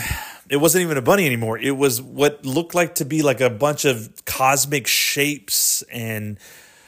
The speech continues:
circles and this sort of, like, reflecting thing that you could only kind of chalk up for it to be, like, a god,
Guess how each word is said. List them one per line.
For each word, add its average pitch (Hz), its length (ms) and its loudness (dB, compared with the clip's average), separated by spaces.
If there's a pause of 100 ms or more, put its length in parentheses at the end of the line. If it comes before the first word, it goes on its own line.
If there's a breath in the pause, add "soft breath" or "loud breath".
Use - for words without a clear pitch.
(180 loud breath)
circles 123 1000 0
and 120 220 -2
this 113 160 0
sort 147 320 2
of, 131 140 -4
like, 113 200 0
reflecting 123 1600 -6 (160)
thing 147 920 -2
that 117 200 0
you 139 80 -6
could 131 160 0
only 165 480 2
kind 147 320 -4
of 120 320 0
chalk 131 320 0
up 147 160 4
for 135 180 -2
it 120 120 -4
to - 80 -10
be, 117 200 -6
like, 113 400 2
a 120 140 -4 (160)
god, 113 520 2